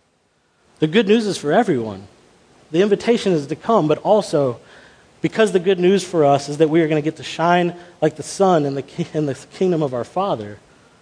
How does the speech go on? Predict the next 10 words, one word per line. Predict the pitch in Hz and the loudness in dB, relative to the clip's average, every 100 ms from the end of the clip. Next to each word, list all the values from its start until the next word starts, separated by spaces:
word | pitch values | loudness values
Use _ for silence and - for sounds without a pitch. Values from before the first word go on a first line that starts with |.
| _ _ _ _ - | _ _ _ _ -10
then | 139 | -8
it's | 131 | 0
also | 175 - 143 | 0 2 -2
good | 127 151 127 | 2 2 4
that | 123 - | -2 -4
he's | 139 127 - - _ - 135 | -6 -6 -12 -18 _ -16 0
going | 151 160 143 127 - - | 2 4 2 -4 -12 -6
to | 156 | -2
overcome | 135 131 135 - 127 120 | 0 -2 -4 -6 -8 -6
evil. | 131 127 107 | -6 -8 -10